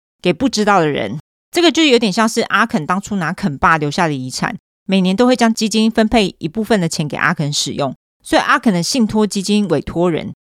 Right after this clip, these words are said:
就决定停止付款给基金的受益人救济。啊，没钱拿了呢，所以救济当然马上就和阿罗一起向受托人抗争，要求他们继续给我付钱啦。受托人于是提出了诉讼，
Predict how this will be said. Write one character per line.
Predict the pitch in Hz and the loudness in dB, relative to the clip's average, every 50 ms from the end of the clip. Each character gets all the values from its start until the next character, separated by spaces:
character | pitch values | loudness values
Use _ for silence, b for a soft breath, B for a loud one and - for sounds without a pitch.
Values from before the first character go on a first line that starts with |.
| _ _ | _ _
就 | - 311 | -2 -2
决 | 254 - - 208 196 | 0 2 2 2 2
定 | 190 294 294 240 | 4 2 2 2
停 | 220 - 185 180 233 | 2 2 2 2 2
止 | - - - | 0 -2 -2
付 | - 254 226 | 0 -2 0
款 | - - 165 151 | 2 0 0 2
给 | 135 156 - | 0 0 0
基 | - 202 202 | 0 -2 0
金 | 180 202 190 | 2 2 2
的 | 180 | 2
受 | 156 - 196 180 170 | 2 2 2 4 4
益 | 180 156 | 2 2
人 | 139 143 135 135 117 | 0 -2 -4 -2 0
救 | - 175 147 | 2 2 2
济。 | 135 - - 120 110 151 151 - _ _ _ _ _ _ _ _ | 2 -2 -6 -8 -8 -10 -12 -14 _ _ _ _ _ _ _ _
啊， | - 294 | 0 2
没 | 269 220 208 | 4 2 2
钱 | 202 - 233 196 | 2 2 2 2
拿 | 185 170 160 165 | 4 2 2 2
了 | 180 180 | 2 0
呢， | 175 185 185 185 202 - _ _ _ - | 0 -2 -2 -4 -6 -8 _ _ _ -4
所 | - 311 | 0 2
以 | 294 220 | 2 2
救 | - 285 269 254 | 2 2 2 2
济 | 202 220 226 | 2 0 0
当 | 220 240 226 | 2 2 2
然 | 226 | 2
马 | 202 151 | 2 0
上 | - - 214 | 0 -2 -2
就 | 196 220 220 | 0 2 2
和 | 208 | 2
阿 | - - - 196 208 220 | 2 2 2 2 4 4
罗 | 196 170 - | 4 2 2
一 | - 214 | 0 -2
起 | - 175 156 | -2 -2 0
向 | - 220 202 180 175 | 2 2 0 0 0
受 | - - 247 220 | 0 2 2 2
托 | - 220 220 | 4 4 4
人 | 190 175 | 4 2
抗 | 180 - 220 214 180 180 | 2 0 0 0 0 0
争， | - 180 165 165 - _ _ _ | 2 0 0 0 -2 _ _ _
要 | - 214 277 269 | 0 2 2 4
求 | 226 233 | 4 4
他 | 226 226 | 4 4
们 | 240 226 | 4 2
继 | - 240 | 0 0
续 | 220 233 | -2 0
给 | 226 202 | 2 4
我 | 170 160 | 2 2
付 | - - 226 185 | 2 0 -2 -2
钱 | - - 151 - | -2 -2 -4 -4
啦。 | 123 117 104 - - _ _ _ _ _ _ _ _ _ _ _ _ _ _ _ - | -2 -2 -4 -4 -6 _ _ _ _ _ _ _ _ _ _ _ _ _ _ _ -6
受 | - 330 320 | -2 -2 0
托 | - 277 294 262 | 2 2 2 4
人 | 233 185 - | 2 2 0
于 | - 190 | -2 -2
是 | 196 247 254 | -2 -2 -2
提 | - - 202 | -2 -2 -4
出 | - - 226 | 0 2 2
了 | 185 | 2
诉 | 175 - - 202 165 | 2 0 -4 -6 -6
讼， | - - 185 156 - | -2 0 0 0 0